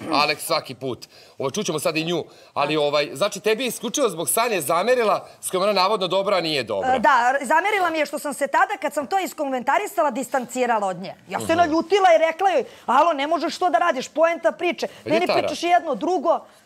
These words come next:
Speaker 1: E, može vođe da pozove Taru ukoliko ne dođe za pet minuta, kaže, na nedeljniku
Speaker 2: Onda sam je
Speaker 1: honoraru?
Speaker 2: tražila da mi da
Speaker 1: Za dva
Speaker 2: konkretan,
Speaker 1: minuta, izvini,
Speaker 2: konkretan
Speaker 1: puno je pet.
Speaker 2: razlog. E, onda mi je posle rekla, „U redu, e, imam neke ljude koji su mi preče
Speaker 1: Evo je.
Speaker 2: nego ti.”
Speaker 1: Ajde.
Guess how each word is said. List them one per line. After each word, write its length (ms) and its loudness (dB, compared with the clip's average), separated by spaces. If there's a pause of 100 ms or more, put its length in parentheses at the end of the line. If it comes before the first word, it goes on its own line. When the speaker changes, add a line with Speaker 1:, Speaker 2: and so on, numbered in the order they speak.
(400)
Speaker 1:
E, 80 -4
može 220 0
vođe 240 0
da 100 0
pozove 300 0
Taru 280 2
ukoliko 320 -2
ne 100 0
dođe 160 -4
za 120 -2
pet 240 -4
minuta, 240 -4
kaže, 260 -4
na 60 -6
nedeljniku 280 0
Speaker 2:
Onda 140 0
sam 80 -2
je 60 0
Speaker 1:
honoraru? 140 -2
Speaker 2:
tražila 340 0
da 100 -2
mi 100 -4
da 120 2
Speaker 1:
Za 60 0
dva 100 -8
Speaker 2:
konkretan, 300 4
Speaker 1:
minuta, 300 -2
izvini, 220 -2
Speaker 2:
konkretan 340 2
Speaker 1:
puno 80 0
je 80 0
pet. 120 0
Speaker 2:
razlog. 320 0 (100)
E, 100 6
onda 240 0
mi 80 -2
je 80 0
posle 420 0
rekla, 480 2
„U 80 -6
redu, 420 -2 (200)
e, 40 2 (320)
imam 240 0
neke 260 -2
ljude 280 0
koji 200 -4
su 140 -4
mi 100 -2
preče 240 2
Speaker 1:
Evo 120 2
je. 60 6
Speaker 2:
nego 220 0
ti.” 240 -6
Speaker 1:
Ajde. 200 -2